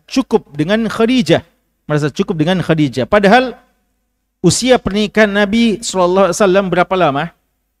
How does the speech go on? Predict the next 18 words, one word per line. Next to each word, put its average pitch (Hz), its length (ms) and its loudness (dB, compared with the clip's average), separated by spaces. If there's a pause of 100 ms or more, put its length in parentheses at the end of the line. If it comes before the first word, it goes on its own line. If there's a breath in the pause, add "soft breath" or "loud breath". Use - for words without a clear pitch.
(1700)
Berapa 190 320 0
lama 208 320 0
Nabi 160 320 -2
kita 175 480 -2 (320)
sallallahu 151 400 -4
alaihi - 80 -8
wasallam 175 240 -2
menempuh 180 480 -2 (320)
usia 180 560 0
rumah 196 320 0
tangga 170 400 0
beliau? 151 320 0 (800)
Beliau 196 640 2
nikah 190 400 -2
dalam 165 320 0
usia 175 560 -2
berapa 156 320 -2
tahun? 123 240 -2